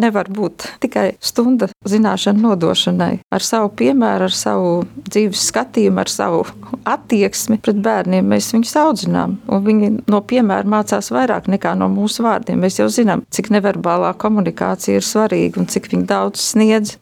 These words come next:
Un tas, ka mēs vēlamies, lai viņos būtu vērtību izpratne un lai viņiem būtu šie tikumi. Protams, ka mēs varam teikt, "Esi godīgs", bet otrs, mēs labojot viņu kļūdas un neļaujot viņam norakstīt, vai kā mēs parādām to godīgumu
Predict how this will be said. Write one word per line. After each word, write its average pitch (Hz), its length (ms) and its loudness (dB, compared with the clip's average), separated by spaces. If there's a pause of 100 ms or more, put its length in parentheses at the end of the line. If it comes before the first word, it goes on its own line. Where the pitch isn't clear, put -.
(100)
Un 180 160 0
tas, 202 300 0 (260)
ka 180 100 0
mēs 196 420 2
vēlamies, 202 560 0
lai 185 120 2
viņos 196 360 2
būtu 196 360 0 (120)
vērtību 233 600 2
izpratne 202 560 0
un 190 80 -2
lai 202 160 0
viņiem 202 360 2
būtu 208 340 -2
šie 202 100 2
tikumi. 175 560 -2 (160)
Protams, 226 480 0
ka 180 160 -4
mēs 196 240 2 (240)
varam 185 280 -2 (260)
teikt, 202 320 0 (220)
"Esi 196 260 -2
godīgs", 214 500 2
bet 190 200 -2
otrs, 208 300 0
mēs 202 280 0 (180)
labojot 190 560 -2
viņu 180 140 0
kļūdas 214 500 0
un 196 100 0
neļaujot 180 540 0
viņam 196 240 0
norakstīt, 202 540 -2
vai 190 120 0
kā 214 200 -2
mēs 185 200 -4
parādām 175 520 -4
to 190 140 2
godīgumu 190 640 0